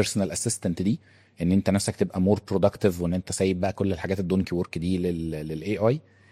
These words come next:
واول حاجة كنا قلناها، او يعني تالت حاجة دلوقتي واحنا بنريكاب يعني، هي حتة ال-، البيزنس والشركات، ان انت هتلاقي شركات كتير، هتلاقي products كتيرة،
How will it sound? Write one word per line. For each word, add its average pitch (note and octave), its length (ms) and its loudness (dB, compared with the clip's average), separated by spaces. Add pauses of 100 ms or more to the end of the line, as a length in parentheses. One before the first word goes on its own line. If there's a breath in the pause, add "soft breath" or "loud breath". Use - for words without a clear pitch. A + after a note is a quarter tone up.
(260 soft breath)
واول F#2 1300 4
حاجة G2+ 240 4
كنا G2+ 240 2
قلناها، G2 260 2
او F2 140 0
يعني E2 200 -2
تالت F2 260 0
حاجة F#2+ 200 0
دلوقتي F2+ 280 0
واحنا F#2+ 180 0
بنريكاب F2 600 2
يعني، A2+ 240 2 (340 loud breath)
هي F#2 140 4
حتة - 340 -2
ال-، E2 320 0
البيزنس F2+ 480 2
والشركات، E2 540 -2
ان D2+ 60 -4
انت D#2+ 140 -4
هتلاقي E2+ 240 -2
شركات F2 400 -2
كتير، F#2+ 400 2
هتلاقي F2+ 220 0
products F#2 420 0
كتيرة، A2 360 2